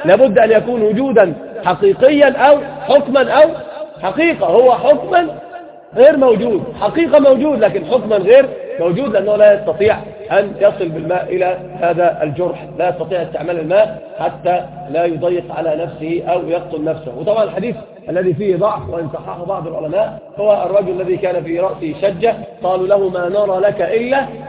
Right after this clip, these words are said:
الاغتسال، أنت واجد للماء"، فلما اغتسل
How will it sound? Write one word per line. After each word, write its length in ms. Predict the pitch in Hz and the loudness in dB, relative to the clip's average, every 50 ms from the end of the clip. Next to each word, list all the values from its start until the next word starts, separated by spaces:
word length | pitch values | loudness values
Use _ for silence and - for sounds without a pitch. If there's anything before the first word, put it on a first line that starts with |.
| - - | -6 -4
الاغتسال، 560 | 175 196 175 151 185 190 - 220 214 202 180 | -4 -4 -4 -6 -8 -6 0 2 2 2 2
أنت 300 | - 180 208 214 175 - | 0 -2 -2 -2 0 0
واجد 420 | 175 180 208 214 196 170 170 151 180 | 2 4 4 4 4 0 -4 -6 -4
للماء"، 580 | 170 165 175 180 175 151 - - - - - - | -4 -2 -2 0 0 -2 -2 -6 -14 -16 -6 -2
فلما 340 | 165 175 208 220 220 208 196 | 4 6 6 6 6 4 0
اغتسل 540 | 175 160 - 233 233 - 269 277 254 220 | 0 2 0 0 4 4 4 4 4 -2